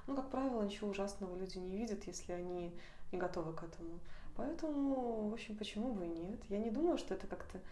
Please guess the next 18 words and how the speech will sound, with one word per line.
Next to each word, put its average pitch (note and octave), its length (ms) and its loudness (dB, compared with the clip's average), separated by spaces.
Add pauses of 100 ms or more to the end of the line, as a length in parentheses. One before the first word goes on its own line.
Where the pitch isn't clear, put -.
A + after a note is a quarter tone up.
(300)
кардинально F#3 600 2
поменяет F3+ 560 -4
картину F3+ 420 0
мира, G3+ 380 4
вызовет F#3+ 400 2
какой-то F#3+ 400 -4 (260)
шок A3 440 4
у G#3+ 40 2
человека. G3 680 4
Да F#3 80 -4
вроде C#4+ 280 2
бы C#4 120 0
я A3+ 100 4
такого G#3+ 300 -2
не F3+ 100 2
слышала, G3+ 500 -2
таких - 300 -4
отзывов. F3 400 4